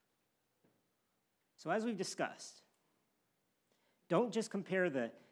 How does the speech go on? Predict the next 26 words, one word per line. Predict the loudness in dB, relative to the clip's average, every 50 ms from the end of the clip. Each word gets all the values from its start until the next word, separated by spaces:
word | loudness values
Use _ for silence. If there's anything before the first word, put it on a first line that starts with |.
| _ _ -10
the | -10 -10
downs | -6 -4 -2 0 0 0 0 0 -2 -2
of | -4 -6
singleness | -8 -6 -6 -6 -6 -6 -6 -6 -6 -8 -8 -10 -12 -16 -18 -18 -20 _ _ _ _ _ _ _ _ _ _ _ _
with | -12 -6
the | -6 -4 0
ups | 2 0 0 0 -2 -6
of | -6 -4
marriage. | -4 -6 -6 -8 -10 -12 -14 -14 -16 -18 -20 -20 _ _ _ _ _ _ _ _ _ _ _ _ _ _ _ _ _ _ _ _ _ _ _ _
See | -8 -4 2 4 6 6 6
the | 6 6
downs, | 8 8 10 10 8 6 4 -2 -8 -16 -20 -20 -20 -20 _ _ _ _ _ _ _ _ _ _ _ _
be | -2 0
honest | 2 4 6 6 6 4 2 0 -2
about | 0 0 0 0 -2 -6
them, | -14 -20 -20 _ _ _ _ _ _ _ _ _ _ _ _ _ _ _ _ _ _ _ _
but | 0
also | 2 2 2 2 0 -2
see | -2 0 2 2 4
the | 6 8 10
ups | 10 10 8 6 4 -4 -10 -10 -12 -16 -20 -20 -18 -6
and | -4 -2 0 2
be | 2 0
grateful | 0 -4 -4 2 4 8 8 8 6 4 -2 0 2 2 2
for | 2 0 -2 -2 0
them. | 0 0 0 0 -2 -2